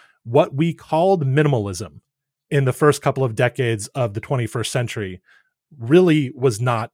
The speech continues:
minimalism in the most important sense of the word, which is minimal impact on the land and kind of minimal requirements for keeping the course up." You know,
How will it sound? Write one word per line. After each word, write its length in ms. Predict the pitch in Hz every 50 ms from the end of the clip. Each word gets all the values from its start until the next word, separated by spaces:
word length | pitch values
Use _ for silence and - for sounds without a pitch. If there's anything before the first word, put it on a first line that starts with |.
| _ _ _ _ _ 139
minimalism 680 | 123 127 120 113 101 95 92 92 92 - - - 143 - _ _ _ _
in 140 | - 135 131
the 60 | 127
most 320 | 117 120 120 113 107 - -
important 380 | 117 107 - 127 120 123 120
sense 220 | - - 127 107 -
of 80 | -
the 80 | 107 101
word, 400 | 95 120 143 127 107 104 98 92 - - - - - _ -
which 260 | 131 151 143 139 -
is 420 | 151 135 123 120 110 104 - - - _ _ _
minimal 480 | - 123 127 135 147 156 160 151 143 156
impact 460 | - 143 139 131 131 131 123 117 - -
on 100 | 127 117
the 80 | 110
land 520 | 101 110 143 160 156 156 151 147 139 131 - _ _ _ _ _ _ _ -
and 340 | 135 127 120 113 110 107
kind 160 | - 143 131 123
of 120 | 107 104
minimal 500 | 123 127 131 139 139 143 139 131 127 123
requirements 840 | 110 117 113 - - - 131 131 131 135 131 123 113 107 101 - -
for 200 | - - 123 110
keeping 400 | - - - 135 - 127 117 113
the 100 | 104 101
course 340 | - - 139 113 101 - -
up." 260 | 127 104 90 - - _ _ _ - - _ _ _ _ _ _ _
You 80 | 160
know, 180 | 143 117 104 -